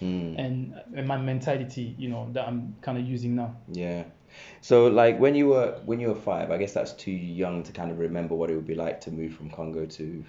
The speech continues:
Speaker 1: France,
Speaker 2: Yeah.
Speaker 1: I'd assume.
Speaker 2: Yeah.
Speaker 1: So, but what about your experiences in France as a, as a young Congolese man? Like, what was,
Speaker 2: <laughs>
Speaker 1: <laughs> what, what were your experiences? Like, what did, what was your, um, what was the environment like? What was it like?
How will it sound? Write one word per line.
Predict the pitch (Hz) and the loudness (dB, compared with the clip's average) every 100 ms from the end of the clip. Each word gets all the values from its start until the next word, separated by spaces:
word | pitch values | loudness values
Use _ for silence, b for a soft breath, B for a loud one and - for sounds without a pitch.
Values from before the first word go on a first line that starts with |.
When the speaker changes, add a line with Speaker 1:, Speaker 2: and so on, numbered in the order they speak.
| - | -10
Speaker 1:
France, | 85 80 76 - - _ | -8 -8 -10 -16 -20 _
Speaker 2:
Yeah. | 120 117 107 | -8 -8 -6
Speaker 1:
I'd | 80 | -8
assume. | 80 82 78 - _ | -8 -8 -10 -12 _
Speaker 2:
Yeah. | 123 120 113 - | -12 -10 -12 -14
Speaker 1:
So, | - 95 98 | 0 4 6
but | 95 76 101 - - | 4 4 2 2 -6
what | 95 120 | 4 6
about | 117 117 95 | 8 6 6
your | 104 | 4
experiences | - - - 107 92 - 80 | 2 -2 2 4 4 -2 -6
in | 80 78 | -4 -4
France | 80 78 76 - | -4 -4 -4 -6
as | 82 | -2
a, | 82 80 - | 0 0 0
as | 85 85 | -2 0
a | |
young | 87 87 87 - | 0 0 -2 -4
Congolese | 95 92 90 87 85 85 85 | -4 -2 -2 -2 -4 -4 -6
man? | 85 85 - B B B - | -4 -6 -8 B B B -2
Like, | 85 | 4
what | 95 - | 6 6
was, | 147 | 6
Speaker 2:
<laughs> | |
Speaker 1:
<laughs> | 185 170 - 277 - 165 220 165 - | 8 6 8 6 6 8 10 10 10
what, | 156 - 139 B B | 8 8 4 B B
what | 120 127 | 6 8
were | |
your | 127 123 | 10 8
experiences? | 117 - 123 113 - - | 6 2 4 4 2 2
Like, | 90 | 4
what | 110 - | 4 4
did, | 110 101 - - b b - | 0 -2 -6 -16 b b 2
what | 107 | 4
was | 113 113 | 4 4
your, | 110 104 101 - 87 | 6 8 6 4 4
um, | 92 90 90 87 - | 4 2 0 -2 0
what | 85 | -2
was | 90 | 0
the | 85 | -2
environment | 82 92 98 95 80 | 2 4 4 2 0
like? | 95 92 - 95 | 2 2 0 -2
What | - | 0
was | 85 | 0
it | 73 | -2
like? | 82 87 - - | -2 -2 -4 -10